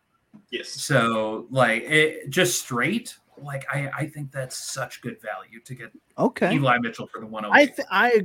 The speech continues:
Speaker 3: I, I'm with the Eli Mitchell's gonna have the job next year, but that's as much as, as confident as we can say about a
Speaker 1: It's one of the
Speaker 3: Shanahan.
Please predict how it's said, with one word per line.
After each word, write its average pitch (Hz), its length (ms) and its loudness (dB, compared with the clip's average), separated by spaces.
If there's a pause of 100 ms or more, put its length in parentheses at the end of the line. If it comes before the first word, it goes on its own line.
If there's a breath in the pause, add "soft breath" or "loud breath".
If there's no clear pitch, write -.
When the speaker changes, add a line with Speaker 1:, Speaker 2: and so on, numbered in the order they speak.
(140)
Speaker 3:
I, 190 140 2
I'm 233 160 2
with 214 280 -2
the 156 640 -6
Eli 160 400 0
Mitchell's 135 420 -8
gonna 123 200 -4
have 117 180 -8
the 117 60 -12
job 101 280 -8
next 85 260 -16
year, 95 80 -10
but 117 160 -12
that's 170 220 2
as 160 120 -4
much 165 220 0
as, 143 100 -12
as - 260 0
confident 156 440 0
as 143 120 -4
we 143 100 -2
can 147 100 -4
say 143 200 -4
about 135 180 -6
a 123 40 -6
Speaker 1:
It's 135 380 -8
one 127 140 0
of 117 60 2
the 117 60 0
Speaker 3:
Shanahan. 120 160 2